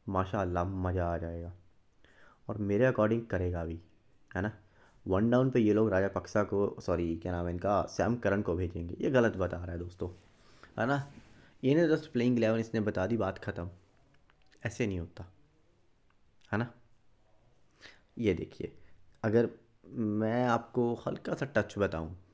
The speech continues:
धवन, मैथ्यू शॉट, सैम करन, है ना, जितेश, सिकंदर राजा, हालांकि जितेश पाँचवें पे आए, सिकंदर राजा चौथे पे आएंगे, फिर शाहरुख खान, है ना, ऋषि धवन,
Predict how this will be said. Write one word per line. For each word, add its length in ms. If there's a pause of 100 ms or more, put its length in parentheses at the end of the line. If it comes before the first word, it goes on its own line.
(800)
धवन, 440 (1120)
मैथ्यू 340
शॉट, 480 (640)
सैम 360 (140)
करन, 320 (420)
है 80
ना, 100 (720)
जितेश, 800 (460)
सिकंदर 480
राजा, 260 (160)
हालांकि 240
जितेश 260
पाँचवें 360
पे 80
आए, 180
सिकंदर 420
राजा 180
चौथे 300
पे 100
आएंगे, 340 (640)
फिर 160
शाहरुख 520
खान, 320 (640)
है 60
ना, 100 (460)
ऋषि 240
धवन, 360